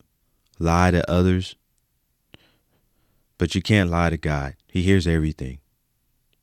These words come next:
And just be aware of that. You know, Sarah laughed to herself and said that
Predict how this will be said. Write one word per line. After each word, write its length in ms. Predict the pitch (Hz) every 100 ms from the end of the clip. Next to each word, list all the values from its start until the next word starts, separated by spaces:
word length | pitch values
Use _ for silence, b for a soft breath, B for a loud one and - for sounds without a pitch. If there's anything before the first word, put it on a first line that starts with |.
| _ _ _ _ _ _ _ _ _
And 120 | 95 87
just 180 | 92
be 120 | 82 95
aware 360 | 80 90 95
of 100 | 80
that. 220 | 69 64 - _ _ _ _ _ _ _ _ -
You 120 | 80
know, 320 | 80 80 78 _ _
Sarah 360 | - 98 95 85
laughed 360 | 85 87 82
to 100 | 98
herself 480 | 87 80 92 92 -
and 120 | 80
said 260 | - 71 69
that 260 | 69 67